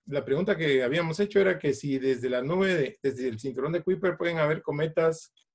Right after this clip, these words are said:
eh, parabólicos. O todos van a ser cometas con, de acuerdo a lo que dijo Alfredo, todos serían elípticos, o tendrían,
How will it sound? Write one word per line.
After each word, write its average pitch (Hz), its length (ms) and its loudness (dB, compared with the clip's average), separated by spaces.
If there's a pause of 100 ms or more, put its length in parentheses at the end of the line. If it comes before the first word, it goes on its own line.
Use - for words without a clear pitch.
(840)
eh, 127 540 -2
parabólicos. 120 800 -2 (2000)
O 139 140 -2
todos 170 240 2
van 156 140 2
a 143 80 0
ser 151 240 0 (920)
cometas 135 580 -2
con, 117 440 -6 (220)
de 127 120 -2
acuerdo 180 240 4
a - 40 8
lo 175 80 2
que 156 80 0
dijo 180 100 2
Alfredo, 208 300 2
todos 180 180 0
serían 143 580 0 (500)
elípticos, - 800 -4 (100)
o 107 100 -18
tendrían, 123 680 -4